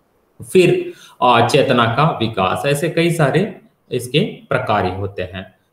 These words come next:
तो जैसे हमने प्राथमिक प्रकार और गौण प्रकार देखा, इसकी list जो है limited नहीं है, unlimited है, बहुत सारी,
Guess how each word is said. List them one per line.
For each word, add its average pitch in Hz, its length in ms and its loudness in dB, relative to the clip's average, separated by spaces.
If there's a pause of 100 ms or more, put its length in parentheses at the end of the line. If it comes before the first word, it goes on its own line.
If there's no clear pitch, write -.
तो 120 60 -6
जैसे 123 280 -2
हमने 135 380 -2
प्राथमिक 131 480 0
प्रकार 123 380 0
और 113 240 0
गौण 117 260 0
प्रकार 104 360 -2
देखा, 101 260 -4
इसकी 151 340 0
list 135 440 0
जो 127 200 0
है 160 200 -2
limited 120 460 -2
नहीं 117 160 -2
है, 185 200 -2
unlimited 107 560 -4
है, 143 280 -6
बहुत 120 320 0
सारी, 117 320 -6